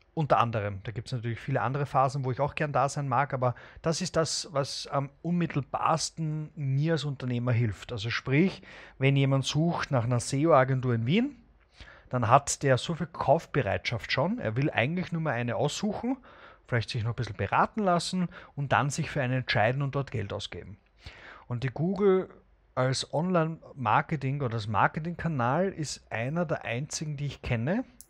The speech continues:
heißt nicht, dass es nicht andere gibt, aber die, die ich kenne, wo ich diese Kaufbereitschaft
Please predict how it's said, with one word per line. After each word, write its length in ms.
heißt 180
nicht, 200
dass 100
es 60
nicht 140
andere 280
gibt, 340
aber 180
die, 120
die 80
ich 140
kenne, 340
wo 140
ich 60
diese 260
Kaufbereitschaft 1300